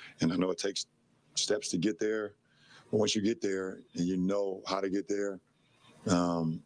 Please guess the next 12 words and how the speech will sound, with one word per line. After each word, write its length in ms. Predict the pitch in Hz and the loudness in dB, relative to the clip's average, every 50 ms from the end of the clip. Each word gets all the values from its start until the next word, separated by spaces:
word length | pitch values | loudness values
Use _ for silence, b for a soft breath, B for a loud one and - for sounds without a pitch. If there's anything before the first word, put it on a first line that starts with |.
| _ _ _ _ _ _ - - - - - - - - - - - - - - - - - - - - - - - - - - - - - - - - - - - - - - - - - | _ _ _ _ _ _ -20 -20 -20 -20 -18 -16 -14 -10 -8 -6 -6 -6 -8 -12 -14 -14 -12 -12 -10 -10 -10 -10 -10 -8 -6 -4 -4 -4 -4 -6 -8 -8 -8 -8 -8 -8 -8 -8 -6 0 2
playing 320 | - 120 120 117 110 90 | 4 4 4 4 4 4
basketball 600 | 90 98 101 101 95 - - 87 95 95 92 95 | 2 2 2 0 -2 -2 -2 0 0 0 0 -2
at 80 | 92 90 | -4 -4
this 200 | 95 95 80 82 | -4 -4 -2 -2
level 320 | 95 95 95 90 92 92 | -2 -2 0 -2 -2 -4
just 320 | 85 78 92 92 - - - | -4 -4 -4 -4 -4 -6 -6
to 80 | 92 | -6
be 480 | 85 82 90 87 87 87 85 82 80 - - _ _ _ _ _ _ _ _ _ - - - - - - - - - - - - - - | -4 -2 -2 0 0 -2 -2 -4 -6 -8 -12 _ _ _ _ _ _ _ _ _ -20 -20 -20 -20 -20 -18 -18 -16 -14 -12 -10 -6 -2 0
playing 500 | - - 95 95 90 90 90 87 85 80 | 4 4 6 6 6 4 4 4 2 2
basketball 800 | 87 87 87 87 - - - - 78 80 82 82 80 80 80 78 | 0 0 0 -2 -4 -6 -6 -4 -2 -2 -2 -2 -2 -4 -4 -6
is 140 | 78 - - | -6 -6 -4
not, 380 | 85 85 87 85 82 80 80 | -2 0 0 0 -2 -4 -8